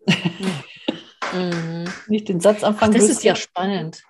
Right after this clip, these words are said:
Speaker 1: Ist, ist da, ist dann jemand, der so, so, so ein übersteigertes Gefühl nach,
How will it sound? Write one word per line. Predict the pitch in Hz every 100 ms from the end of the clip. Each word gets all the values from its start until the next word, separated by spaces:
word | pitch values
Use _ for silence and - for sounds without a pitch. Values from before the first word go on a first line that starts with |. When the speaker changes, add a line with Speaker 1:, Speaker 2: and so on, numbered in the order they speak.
| _ _ - - -
Speaker 1:
Ist, | 220
ist | 277 226 262
da, |
ist | 262 226 247
dann | 214
jemand, | 185 208 220 202 -
der | 190 175
so, | 185 170 165
so, | 170 156
so | - -
ein | 175
übersteigertes | 165 180 - - 123 170 233 226 - 208 - -
Gefühl | 190 - - 262
nach, | 254 165 -